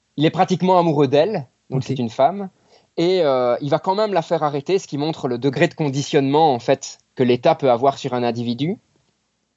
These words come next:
Speaker 1: Et cette femme, en fait, va subir un espèce de lavage de cerveau. Elle va aller dans un centre de rééducation pour que, euh, quand elle revienne, elle, euh,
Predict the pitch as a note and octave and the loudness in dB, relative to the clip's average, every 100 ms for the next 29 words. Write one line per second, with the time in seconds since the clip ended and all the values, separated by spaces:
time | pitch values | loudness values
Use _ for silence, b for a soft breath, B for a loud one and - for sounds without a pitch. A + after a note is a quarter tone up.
0 | _ _ B B B D#3 E3 - E3+ - | _ _ B B B 2 2 2 0 0
1 | G3+ G#3 - F#3+ E3+ C#3+ - - D3+ E3+ | 0 2 0 0 0 -2 -6 -10 -8 -4
2 | G3+ G3+ - _ b b B2+ C#3 - F3+ | -2 -4 -6 _ b b -4 -4 -2 -2
3 | C3+ C3+ C#3 D3+ D3+ C3+ - B2+ D3 C#3+ | 2 2 2 0 -2 -4 -6 -4 -2 0
4 | B2 B2+ D#3 D3 C3+ C3+ B2+ F3 F3 D3 | 2 2 2 2 2 -2 0 0 0 0
5 | C#3 F3 D#3 D3 D#3 C3+ D#3 E3+ F3 _ | 0 2 2 2 0 0 -2 -2 -4 _
6 | _ b b b b D#3+ E3 - E3 E3+ | _ b b b b 0 0 0 0 2
7 | D#3+ B2+ A2+ F3+ F3+ E3 C#3+ B2 C#3 F3+ | 2 2 0 0 2 2 0 0 0 0
8 | E3 A2 _ _ _ _ D3 D#3 D3+ B2+ | -4 -12 _ _ _ _ 0 2 4 2
9 | A#2+ A2+ G#2+ G#2+ | 0 -2 -2 -4